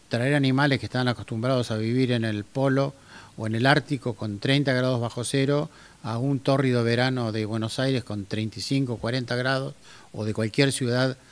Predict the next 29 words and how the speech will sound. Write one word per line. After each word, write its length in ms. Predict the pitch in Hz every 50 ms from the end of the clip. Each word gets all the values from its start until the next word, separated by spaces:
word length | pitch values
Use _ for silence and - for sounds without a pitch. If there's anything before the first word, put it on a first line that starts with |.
| - - - - -
del 200 | - 117 113 107
país 480 | 104 - 117 120 131 147 151 156 - -
o 160 | 180 123 104
de 80 | 98 98
cualquier 380 | - 107 110 107 - 139 135
otro 220 | 135 123 127 117 110
país 260 | - 117 123 123 120
que 100 | - 120
esté 160 | 104 - 127
contemplando 760 | 117 113 110 104 - 110 101 92 117 120 117 117 113 113 117
esto, 440 | 117 120 117 - - - 147 156 - - - - - - - _
porque 220 | - 113 95 120
realmente 720 | 110 110 120 123 123 123 131 139 135 123 131 131 143 175 180 -
no 140 | 147 127 135
están 260 | 135 131 - 147 147
preparados 500 | 139 135 123 113 - 113 127 131 131 123
para 220 | - - 117 120 131
eso 380 | 139 127 - - 151 151 156 - - - - - - -
y 120 | - 120 107
sufren. 600 | - 156 151 139 - - 131 143 143 143 147 147 - - -
Entonces, 580 | 123 127 123 143 131 113 - 113 101 - - - - - - -
se 220 | - - - 131 120
acentuó 720 | 113 - 131 123 123 117 - 160 170 175 180 175 175 165 - - - - - - - -
y 120 | 143 123
se 120 | - - 131
estrechó 480 | 113 - - 135 123 120 - - 185
el 120 | 185 160 143
vínculo 720 | 151 170 156 143 113 92 - - 113 101 98 98 - - -
humano-animal 1040 | - 117 113 123 143 156 156 147 135 123 113 117 117 131 143 147 151 160 165 170